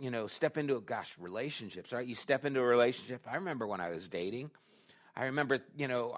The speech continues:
it was hard to be grateful because I was so worried.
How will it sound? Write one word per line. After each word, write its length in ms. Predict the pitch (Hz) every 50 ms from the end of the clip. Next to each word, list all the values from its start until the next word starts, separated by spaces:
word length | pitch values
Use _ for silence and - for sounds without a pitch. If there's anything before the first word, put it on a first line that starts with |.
| - 139
it 80 | 147
was 160 | 151 147 135 -
hard 280 | - 160 160 175 165
to 80 | - 143
be 100 | 143 139
grateful 480 | 117 92 123 135 185 208 196 - 147
because 280 | 127 127 131 - 131 120
I 100 | 127 131
was 160 | 127 123 -
so 180 | - - 151 135
worried. 600 | 131 113 107 123 160 226 247 139 92 73 60 -